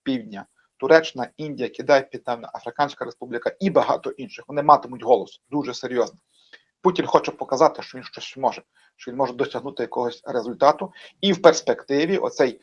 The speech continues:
результат по Харківщині, це передумова для нього, для розмови з цими країнами, щоб схиляти їх на свій бік. Мовляв, я ще щось годен, я не списаний як, як диктатор, як дик-,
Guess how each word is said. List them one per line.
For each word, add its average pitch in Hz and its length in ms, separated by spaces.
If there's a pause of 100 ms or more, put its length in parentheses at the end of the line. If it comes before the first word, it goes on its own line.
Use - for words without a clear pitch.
(180)
результат 135 640
по 113 100
Харківщині, 180 680 (180)
це 160 160
передумова 147 760 (320)
для 123 320
нього, 151 320
для 143 220
розмови 143 380
з - 80
цими 131 260
країнами, 135 540
щоб - 180
схиляти 143 340
їх 139 160
на 131 80
свій 151 280
бік. 110 200
Мовляв, 135 320
я 139 120
ще - 140
щось - 220
годен, 151 260
я 135 180
не 139 120
списаний 127 500
як, 117 180
як 120 220
диктатор, 143 440 (320)
як 139 200
дик-, - 100